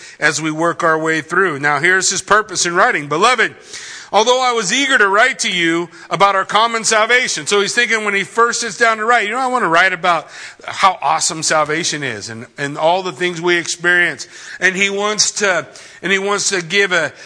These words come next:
an exhortation, maybe a word of encouragement. He wants to spend some time talking about this idea. But as he was beginning to write, that's, that's not how the Spirit led him. "I found it necessary to write, appealing to you to contend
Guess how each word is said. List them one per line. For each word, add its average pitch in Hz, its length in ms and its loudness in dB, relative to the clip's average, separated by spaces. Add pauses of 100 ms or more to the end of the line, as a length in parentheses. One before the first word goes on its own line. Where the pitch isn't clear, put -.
an 165 120 0
exhortation, 190 800 -2
maybe 185 240 -2
a 180 80 0
word 190 260 0
of 180 60 -6
encouragement. 180 760 -2
He 165 80 -2
wants 175 320 -4
to 180 260 2 (280)
spend 208 340 2
some 190 160 -6
time 196 340 0
talking 190 360 0
about 185 260 0
this 185 200 -2
idea. 185 640 0
But 156 320 -6
as 175 220 -4
he 214 80 -4
was 190 340 -2 (420)
beginning 202 540 0
to 185 140 0
write, 185 400 0
that's, - 460 -6 (520)
that's 165 140 -14
not 185 140 2
how 170 140 4
the 165 80 -4
Spirit 170 380 2
led 196 180 2
him. 143 160 -2
"I 143 120 -2
found 175 300 0
it 156 100 -6
necessary 175 600 0
to 135 100 -2
write, 143 280 -2
appealing 151 420 -6
to 147 140 -8
you 143 160 -8
to 131 100 -10
contend 127 720 -6